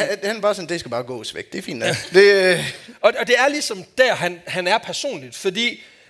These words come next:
Speaker 1: øhm, han mener, at det er en ufrivillig indlæggelse. Øh, han mener, at de har... Øh, forvoldt, at de har lavet vold på ham, ydet vold på ham,
Speaker 2: Mhm.
Speaker 1: og de har frihedsberøvet ham.
Speaker 2: Okay.
Speaker 1: Så han sagsøger det her hospital, der har behandlet hans, hans ryg og, og nakkeuheld,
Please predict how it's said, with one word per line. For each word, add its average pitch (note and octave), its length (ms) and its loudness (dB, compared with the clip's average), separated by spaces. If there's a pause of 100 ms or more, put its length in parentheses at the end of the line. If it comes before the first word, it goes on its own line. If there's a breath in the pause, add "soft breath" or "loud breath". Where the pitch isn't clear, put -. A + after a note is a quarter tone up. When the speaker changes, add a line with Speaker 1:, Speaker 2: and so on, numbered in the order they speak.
(100)
Speaker 1:
øhm, F#3 580 4 (320)
han A#3+ 260 4 (260)
mener, A#3 260 -2
at E3 100 -2
det F3 100 0
er F3+ 40 0
en F#3+ 80 -6
ufrivillig F#3 400 -2
indlæggelse. D3+ 560 -2 (300)
Øh, D#3+ 520 4
han G#3+ 220 0
mener, A3 260 2
at D3+ 220 -4
de E3+ 120 -6
har... D#3+ 260 4
Øh, D3 260 -4 (300 soft breath)
forvoldt, D#3+ 420 0 (120)
at D#3+ 140 0
de F3 100 4
har E3 60 0
lavet D3+ 220 2
vold A3+ 180 6
på G3+ 200 2
ham, D#3+ 200 0
ydet E3 180 -4
vold G#3 160 2
på F3 120 0
ham, F3+ 100 4 (240 loud breath)
Speaker 2:
Mhm. D#3+ 80 -2
Speaker 1:
og F#3 80 4
de - 40 2
har F#3 60 6
frihedsberøvet C#3+ 680 -4
ham. A#2 100 -18 (520 soft breath)
Speaker 2:
Okay. C#3+ 340 -2
Speaker 1:
Så G#3 140 6
han A3+ 140 4
sagsøger A#3 520 -2
det F#3 100 -4
her G3 60 -2
hospital, F3 500 0
der - 80 0
har C3 80 -10
behandlet G3 360 0
hans, C#3+ 140 -12 (140)
hans D3+ 260 -8
ryg G3 220 0
og, D#3+ 140 4 (120)
og D3 160 0
nakkeuheld, F3 1000 0